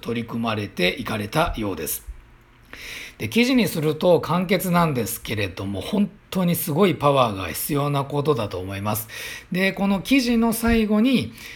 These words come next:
販路拡大について記されているんですけれども、この言葉に、えーと、情報発信の継続イコールウェブマーケティングの部分が、えー、集約されています。で、その言葉なんですけれども、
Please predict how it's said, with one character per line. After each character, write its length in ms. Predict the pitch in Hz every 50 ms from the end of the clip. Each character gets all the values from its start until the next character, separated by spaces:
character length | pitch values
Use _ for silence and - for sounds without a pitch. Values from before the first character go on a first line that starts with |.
| - - -
販 260 | - 175 196 185 170
路 100 | 139 113
拡 220 | - 113 120 147
大 200 | 147 165 160 160
に 100 | 156 151
つ 160 | - - 180
い 120 | 151 127 107
て 200 | - - 95 92
記 260 | - - 123 127 127
さ 120 | 131 139
れ 120 | 127 117 101
て 80 | 95
い 100 | 90 87
る 100 | 87 90
ん 60 | 85 80
で 100 | 78 78
す 100 | - -
け 100 | - 85
れ 100 | 85 82
ど 120 | 80 87
も、 280 | 113 151 180 165 - - - - - - - - -
こ 120 | - 190 202
の 100 | 220 214
言 240 | 226 220 - 233
葉 140 | 214 240 247
に、 480 | 220 180 180 180 180 165 127 101 - - - - 120
え 560 | 113 110 110 107 107 107 104 104 104 104 98
ー 40 | -
と、 80 | 101 98
情 220 | 101 127 135 131
報 140 | 127 135 123
発 220 | 120 131 139 135 -
信 120 | 143 120
の 100 | 107 98
継 240 | 92 - 151 151 151 139
続 260 | 143 143 143 160 156
イ 100 | 151 151
コ 160 | - 202 175
ー 40 | 160
ル 60 | 120
ウ 20 | 120
ェ 100 | 147 165
ブ 120 | 180 202
マ 120 | 214 220 208
ー 60 | 175
ケ 120 | - 131
テ 120 | - 131 107
ィ 80 | 98
ン 40 | 90
グ 280 | 85 90 87 92 95 -
の 120 | - 120 123
部 140 | 143 165 151
分 240 | 147 139 135 135
が、 340 | 139 170 175 160 123 107 - - - - - - - -
え 180 | - 98 95 92
ー、 20 |
集 280 | - - - 156 147 143
約 240 | 131 131 123 123
さ 140 | 104 - 117
れ 100 | 110 110
て 160 | 107 - 110
い 60 | 104 104
ま 180 | 107 107 107
す。 160 | 110 - - - -
で、 180 | 127 135 135 131
そ 120 | - 180
の 80 | 180 165
言 200 | 175 170 180 165
葉 120 | 165 160
な 120 | 143 113
ん 60 | 104 90
で 100 | 87 82
す 120 | - -
け 100 | - - 87
れ 100 | 90 87
ど 120 | 87 98
も、 300 | 120 170 185 151 104 -